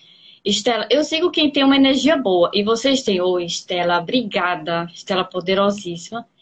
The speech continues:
Que a gente ainda tem que fazer uma live, eu e Estela. Deia, Miss Granado, Miss Chopio. Deia é uma fofinha. Boa noite, Deia.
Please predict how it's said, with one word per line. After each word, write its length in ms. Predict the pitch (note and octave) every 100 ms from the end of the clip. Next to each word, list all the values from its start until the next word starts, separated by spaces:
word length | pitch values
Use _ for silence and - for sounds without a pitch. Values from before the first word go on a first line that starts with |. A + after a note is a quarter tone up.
| _
Que 80 | -
a 20 |
gente 180 | G3 G3+
ainda 140 | G#3 G3+
tem 100 | G3+
que 80 |
fazer 300 | G#3 G3 F#3 F#3+
uma 180 | A3+
live, 360 | C4 G3+ G3 F#3+
eu 120 | F#3
e 40 | A#3+
Estela. 580 | - - F3 E3+ E3 - _ _ _ _ _ _ _ _ _ _ _
Deia, 960 | B3+ D4 D4+ D#4 D#4 D4+ C#4+ C4+ B3+ A#3
Miss 440 | A#3+ A#3 A3+ G#3
Granado, 720 | F#3 G3+ G#3 G3+ G#3 G#3 G3+
Miss 240 | G3 G3 G3+
Chopio. 420 | G#3+ G3+ F#3 F3+
Deia 200 | E3 F#3
é 20 | F#3+
uma 160 | G#3+
fofinha. 1120 | G#3+ - B3 - - G#3 G3+ G3 F3+ E3+ D#3 D#3 D#3 -
Boa 160 | G#3
noite, 340 | G#3 F3 E3+ F#3+
Deia. 560 | E3 E3 E3 E3 E3+